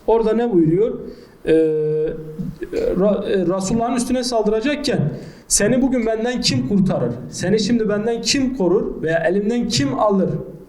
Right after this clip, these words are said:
diye bir ifade kullanıyor. O kendisini öldürmek için gelen müşrik kılıç elinde. Resulullah sallallahu aleyhi ve sellem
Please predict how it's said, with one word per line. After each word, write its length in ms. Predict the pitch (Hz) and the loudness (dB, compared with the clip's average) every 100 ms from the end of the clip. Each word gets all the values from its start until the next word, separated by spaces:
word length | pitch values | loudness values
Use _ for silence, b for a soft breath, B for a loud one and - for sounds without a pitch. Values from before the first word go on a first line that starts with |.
| - - | -12 -2
diye 360 | 143 175 233 247 - - - - | 2 4 2 0 -4 -8 -16 -4
bir 220 | 165 208 180 | 2 4 4
ifade 560 | - 151 156 190 190 | 2 0 0 0 -2
kullanıyor. 380 | 156 143 131 123 | -2 -2 -2 -2
O 60 | 160 | -2
kendisini 440 | 165 185 180 180 | 0 0 0 0
öldürmek 380 | 202 185 180 190 | 0 0 -2 -4
için 200 | 190 170 | -2 -2
gelen 240 | 160 185 190 | 0 0 0
müşrik 580 | 170 143 160 143 139 | 0 -2 -2 -2 -4
kılıç 300 | - 156 143 | -2 -2 -2
elinde. 480 | - 151 139 156 220 208 B B B - | -2 0 0 0 0 -4 B B B -4
Resulullah 340 | 175 208 233 | -2 0 0
sallallahu 500 | 233 208 190 190 208 | -2 0 0 0 0
aleyhi 260 | 190 196 202 | -2 -2 -2
ve 60 | |
sellem 560 | 151 208 240 208 151 151 | 0 0 2 2 -2 -6